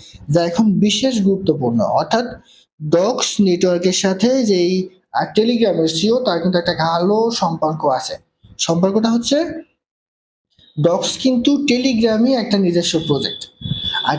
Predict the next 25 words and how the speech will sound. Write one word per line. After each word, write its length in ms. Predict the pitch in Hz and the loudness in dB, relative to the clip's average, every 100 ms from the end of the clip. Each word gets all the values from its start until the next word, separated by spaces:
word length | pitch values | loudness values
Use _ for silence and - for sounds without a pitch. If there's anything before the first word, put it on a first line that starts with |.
| 151 | 0
Telegram-এর 480 | 175 196 214 233 | 2 2 2 2
সিইও 440 | 233 - 233 262 269 | 0 0 0 2 0
যদি 240 | 247 202 | 0 2
গ্রেফতার 320 | 170 160 160 | 2 2 0
হয়ে 220 | 160 160 160 | 2 2 2
যায়, 200 | 208 247 | 0 0
তাহলে 300 | 175 160 170 | 0 2 2
কিন্তু 560 | 196 208 247 294 294 - _ _ _ _ _ - - - - | 2 2 0 0 -4 -16 _ _ _ _ _ -20 -20 -6 0
এই 180 | 233 | 2
যে 200 | 240 233 | 2 2
Telegram 320 | 214 208 220 220 | 2 2 0 0
সাপোর্টের 460 | 226 214 214 220 | 0 0 2 2
যে 120 | 208 | 2
প্রজেক্টগুলো 600 | 208 196 185 196 196 208 214 | 2 2 2 2 2 2 2
আছে, 420 | 185 190 - 135 | 0 -2 -2 0
তার 180 | 151 165 | 0 2
উপর 160 | 170 | 2
একটা 180 | 175 170 | 0 0
বিরূপ 460 | 170 202 220 226 - | 0 2 2 0 0
প্রভাব 360 | 170 170 - - | 0 0 -4 -2
পড়বে, 320 | 143 120 131 | -2 0 -2
এটা 180 | - 175 | -2 -4
কিন্তু 300 | 175 175 180 | -4 -4 -2
স্বাভাবিক 560 | 160 147 156 156 147 | -2 -2 0 0 0
বিষয়। 380 | 170 185 - - | 0 0 -2 -4